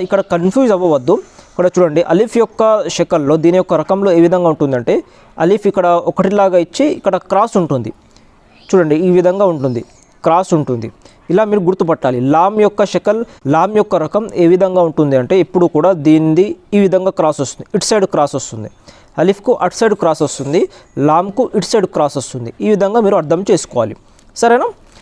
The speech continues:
ఇది లామ్ యొక్క షకల్. అదేవిధంగా మీమ్కే దో షకల్, అంటే మీమ్ ఈ విధంగా కూడా ఉంటుంది, ఈ విధంగా కూడా ఉంటుంది. అదేవిధంగా నూన్కే దో షకల్,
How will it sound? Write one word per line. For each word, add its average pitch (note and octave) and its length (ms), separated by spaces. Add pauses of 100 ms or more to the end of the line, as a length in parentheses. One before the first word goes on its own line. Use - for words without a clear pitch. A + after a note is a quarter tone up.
(200)
ఇది C#4 120 (240)
లామ్ E3+ 240
యొక్క E3+ 180 (180)
షకల్. A#2 260 (400)
అదేవిధంగా A3 440 (140)
మీమ్కే G3 380 (100)
దో E3 80 (100)
షకల్, C#3+ 380
అంటే D#3+ 180 (160)
మీమ్ F3 180 (140)
ఈ D3+ 80
విధంగా E3 340
కూడా E3+ 140
ఉంటుంది, F3 240 (120)
ఈ D#3 80
విధంగా D3 340
కూడా D#3+ 120 (420)
ఉంటుంది. C#3 440 (520)
అదేవిధంగా F#3 420 (140)
నూన్కే F#3 420 (100)
దో D#3 80 (120)
షకల్, C3+ 300